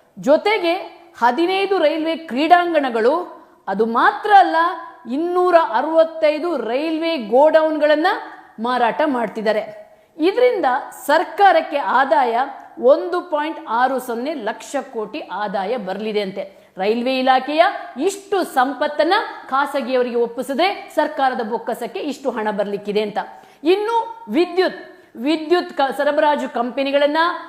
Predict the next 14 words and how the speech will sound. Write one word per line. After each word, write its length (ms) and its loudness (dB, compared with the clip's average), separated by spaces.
ಅದರ 220 -2
ಟ್ರಾನ್ಸ್‌ಮಿಟರ್‌ಗಳನ್ನ 880 0
ಎಲ್ಲವನ್ನ 500 4
ಮಾರಾಟ 480 0
ಮಾಡಕ್ಕೆ 380 -6
ಸರ್ಕಾರ 420 -2
ಸಿದ್ಧ 240 -8
ಆಗಿದೆ. 540 0
ಅದು 460 2
ಎಷ್ಟು 240 -2
ಅಂತ 120 -4
ನೋಡೋಣ. 300 0
ಇಪ್ಪತ್ತೆಂಟು 800 2
ಸಾವಿರದ 420 2